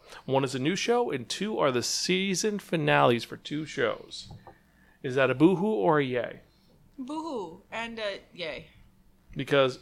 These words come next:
Speaker 1: sucks at
Speaker 2: 'Cause
Speaker 1: the
Speaker 2: I
Speaker 1: end.
Speaker 2: like it, but you wanna see the winners.
Speaker 1: True. So we get to see that, and it's gonna be a very intense day. Uh, we do have one show that we saw the pilot of. We're gonna see how this series goes. We need to find something else to fill our time.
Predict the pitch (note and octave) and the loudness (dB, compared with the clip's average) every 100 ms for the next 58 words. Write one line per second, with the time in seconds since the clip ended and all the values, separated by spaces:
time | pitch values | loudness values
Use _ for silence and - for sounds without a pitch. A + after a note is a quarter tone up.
0 | _ - - F3 F3 F3+ - C4 B3+ F#3 | _ -10 0 0 2 0 4 4 6 6
1 | C#4+ - G3+ E3+ - - G#3 F#3 - G#3 | 6 6 2 2 0 -2 4 4 4 -4
2 | G3+ F#3+ A#3+ G#3 F3+ - C#4+ A#3 F3+ F3 | -4 0 2 2 0 0 0 2 0 -4
3 | F3 F3 - - - - - - - - | -6 -8 -10 -12 -12 -12 -14 -14 -16 -12
4 | - F#3+ G#3+ C4+ D#3 - - - - - | -6 -2 -2 -2 -4 -8 -10 -12 -14 -20
5 | - - C#3 C3 A2 A2+ B2+ C3 D3+ D3 | -10 0 2 4 2 -2 -6 -2 -2 -2
6 | - D3+ D#3 D3+ C#3+ C#3+ C3 - C#3 C3 | -2 2 4 2 0 -6 -6 -4 -2 -2
7 | A#2+ A2+ C3+ C3+ C3+ C#3 B2 - A#2+ A#2 | -4 -2 0 2 0 -2 -6 -6 -6 -6
8 | - - A2+ A2 A2 - - - - - | -10 -4 -2 0 -4 -10 -16 -14 -12 -2
9 | B2 A#2+ A#2+ A#2+ A#2+ - C#3+ B2 C#3+ D3 | 0 2 -2 -6 -10 -2 0 4 4 4
10 | D#3+ D3+ C#3 C3+ B2 C3 A#2+ - D3 F3 | 6 6 4 -2 -2 0 0 4 8 8
11 | F#3+ G#3+ A#3+ - - - - C#3 B2+ B2+ | 8 6 4 0 -20 -20 -8 -4 -4 -4
12 | C#3 B2 B2 B2 C#3 C3 B2+ - D#3+ D#3+ | 0 0 0 -4 -4 -2 -2 2 2 2
13 | C3+ C#3+ C#3 D3 C3+ - C#3+ C#3+ C#3+ - | 0 0 0 0 0 -2 -2 -2 -2 0
14 | D#3+ D3+ D3 C#3 E3 B2 F#2+ | 4 6 6 6 6 6 2